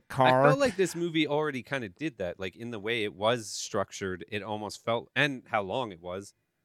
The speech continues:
Speaker 2: it felt
Speaker 1: Yeah.
Speaker 2: like three episodes of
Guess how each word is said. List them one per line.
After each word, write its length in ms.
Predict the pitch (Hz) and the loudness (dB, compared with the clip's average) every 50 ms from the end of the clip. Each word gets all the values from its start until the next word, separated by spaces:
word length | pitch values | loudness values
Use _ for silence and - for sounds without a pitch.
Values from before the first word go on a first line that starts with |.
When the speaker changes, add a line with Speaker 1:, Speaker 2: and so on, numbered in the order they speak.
| _ _ - | _ _ -12
Speaker 2:
it 100 | 110 - | -12 -4
felt 180 | _ 123 127 151 | _ 4 6 8
Speaker 1:
Yeah. 280 | 151 143 131 123 117 117 | 10 10 10 8 6 4
Speaker 2:
like 80 | 107 | 2
three 360 | 107 113 120 117 117 113 113 - _ _ _ _ _ _ _ - | 0 -2 -4 -4 -4 -6 -8 -10 _ _ _ _ _ _ _ -2
episodes 580 | 117 117 - 113 - - 117 104 101 92 87 - - | -2 -2 -2 -4 -6 -4 -2 -2 -4 -6 -10 -8 -2
of 280 | 110 104 104 98 92 | 0 0 0 0 -4